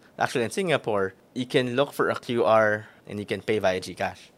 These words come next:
So we've launched that recently in Singapore, in Korea, Japan, Malaysia, and soon in European countries, and more countries to follow. That's just a way for us to make GCash relevant to all Filipinos, whether they are in the Philippines or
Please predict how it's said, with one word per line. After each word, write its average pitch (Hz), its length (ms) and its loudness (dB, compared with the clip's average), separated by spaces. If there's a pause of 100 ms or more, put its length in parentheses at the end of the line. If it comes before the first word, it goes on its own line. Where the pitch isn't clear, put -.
(160)
So 113 420 0
we've 123 220 -4
launched 120 340 0
that 110 340 4
recently 110 400 -8
in 98 240 -8
Singapore, 104 640 -4
in 92 300 -10
Korea, 104 540 -2
Japan, 98 600 -6 (360)
Malaysia, 98 760 -6 (340)
and 104 200 -8
soon 117 380 -2
in 95 380 -8
European 104 440 -4
countries, 107 640 -10
and 101 200 -8
more 101 220 -2
countries 101 440 -6
to 107 80 -12
follow. 104 460 -4 (360)
That's 139 260 2
just 143 180 -2
a 127 80 6
way 120 180 6
for 120 180 4
us 107 200 2
to 123 120 -2
make 107 220 -4
GCash 107 380 -2
relevant 101 560 -2
to 113 60 0
all 101 160 2
Filipinos, 95 540 -4
whether 104 300 2
they 95 180 -2
are 95 160 0
in 113 180 -2
the 139 60 -4
Philippines 156 440 -4
or - 80 -8